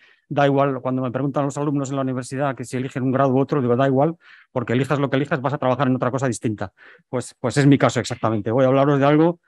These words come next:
en lo, en lo que no tengo ninguna formación académica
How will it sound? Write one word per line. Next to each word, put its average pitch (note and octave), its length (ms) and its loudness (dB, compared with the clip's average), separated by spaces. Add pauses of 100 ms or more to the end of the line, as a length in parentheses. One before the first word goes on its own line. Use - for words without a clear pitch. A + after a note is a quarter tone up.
(120)
en C3+ 140 0
lo, C3+ 180 2
en C#3+ 160 4
lo D3 120 4
que C#3+ 60 2
no D#3 100 4
tengo E3 200 2
ninguna D#3 320 2
formación C#3+ 380 -4
académica E3+ 560 -6